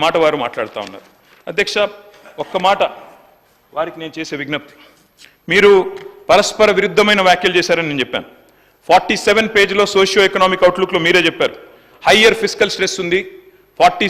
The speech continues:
సెవెన్ ఉంది కమిటెడ్ ఎక్స్‌పెండిచర్, దానివల్ల ఫిస్కల్ స్ట్రెస్ ఉందని చెప్పారు. కానీ నలభై నాలుగో పేజీలో మీరు చెప్పిన మాటలో అక్కడ మీరు చెప్పారు, డెవలప్‌మెంట్ ఎక్స్‌పెండిచర్‌లో తెలంగాణ top in the country, సెవెంటీ ఫోర్ పర్సెంట్ అని మీరే చెప్తా ఉన్నారు. What is right? కమిటెడ్ ఎక్స్‌పెండిచర్ తక్కువ ఉంది, అయినా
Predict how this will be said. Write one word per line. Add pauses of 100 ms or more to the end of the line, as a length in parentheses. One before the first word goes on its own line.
(120)
సెవెన్
ఉంది
కమిటెడ్
ఎక్స్‌పెండిచర్, (340)
దానివల్ల
ఫిస్కల్
స్ట్రెస్
ఉందని
చెప్పారు. (420)
కానీ (100)
నలభై
నాలుగో (100)
పేజీలో
మీరు
చెప్పిన (100)
మాటలో (540)
అక్కడ
మీరు
చెప్పారు, (100)
డెవలప్‌మెంట్
ఎక్స్‌పెండిచర్‌లో (460)
తెలంగాణ (200)
top
in
the
country, (120)
సెవెంటీ
ఫోర్
పర్సెంట్
అని
మీరే
చెప్తా
ఉన్నారు. (300)
What
is
right? (920)
కమిటెడ్
ఎక్స్‌పెండిచర్ (100)
తక్కువ
ఉంది, (120)
అయినా